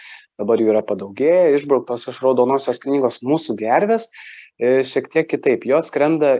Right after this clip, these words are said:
į Vokietiją ir jeigu žiema gera, jos ir pasilieka. Jeigu kartais iškrenta daug sniego,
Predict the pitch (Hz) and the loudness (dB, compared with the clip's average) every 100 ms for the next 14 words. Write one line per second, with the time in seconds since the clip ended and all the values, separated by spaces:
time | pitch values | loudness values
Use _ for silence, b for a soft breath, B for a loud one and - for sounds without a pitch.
0 | - 139 143 127 110 113 117 113 107 104 | -2 -2 0 0 -2 -4 -10 -10 -8 -2
1 | 127 220 - B _ 113 113 135 185 165 | 0 0 -4 B _ -4 -2 0 2 2
2 | 135 123 120 131 151 110 110 101 117 226 | 0 0 0 2 0 0 -4 -2 0 0
3 | 349 - _ _ - 202 254 202 185 160 | -2 -8 _ _ -2 0 0 -2 -2 -6
4 | - 147 143 - 107 123 151 151 151 160 | -4 0 0 0 -4 -2 0 -2 -2 -2
5 | 160 135 165 - 139 120 120 120 120 - | -2 -4 -6 -4 -4 -4 -2 -2 -2 -2
6 | 185 262 254 269 | 0 2 2 0